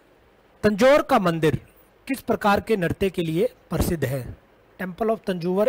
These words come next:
is famous for which kind of dance? तो ये प्रसिद्ध है भरतनाट्यम के लिए, आंसर होगा इसमें हमारा डी, भरतनाट्यम। कथक कहाँ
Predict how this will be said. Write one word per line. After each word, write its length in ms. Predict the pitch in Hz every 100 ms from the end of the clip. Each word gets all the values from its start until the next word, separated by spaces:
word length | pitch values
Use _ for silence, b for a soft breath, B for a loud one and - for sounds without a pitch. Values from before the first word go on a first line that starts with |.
| 214
is 120 | 175 -
famous 300 | 160 185 -
for 240 | 165 151 170 _ _ b b b b -
which 200 | 196 -
kind 260 | 185 160 156
of 160 | 214 - - _ _ -
dance? 360 | 170 156 127 - - _ _
तो 60 | 196
ये 120 | 190
प्रसिद्ध 380 | 214 196 190 175
है 180 | 151 254 _ _ b b b b 160
भरतनाट्यम 640 | 139 185 196 147 135 143
के 140 | 135 135
लिए, 240 | 123 131 _ _ -
आंसर 240 | 156 175
होगा 200 | 143 143
इसमें 240 | 143 - 151
हमारा 340 | 135 135 226 _ _ 180
डी, 240 | 143 135 107 _ _ _
भरतनाट्यम। 680 | 151 147 160 151 135 - 123 110 _ _ _ _ _ _ b b b b b b b b _ _ _ _ -
कथक 380 | 254 - 330 -
कहाँ 380 | - 240 214